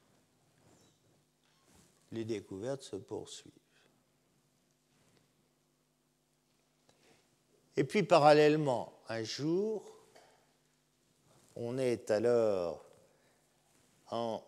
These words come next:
mille neuf cent soixante-sept,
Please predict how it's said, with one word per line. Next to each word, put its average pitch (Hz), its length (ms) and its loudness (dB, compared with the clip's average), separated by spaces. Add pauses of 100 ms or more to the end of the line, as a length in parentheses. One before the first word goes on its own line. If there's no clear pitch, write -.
(100)
mille 120 360 -6
neuf 107 220 -6
cent 98 260 -8
soixante-sept, - 1400 -6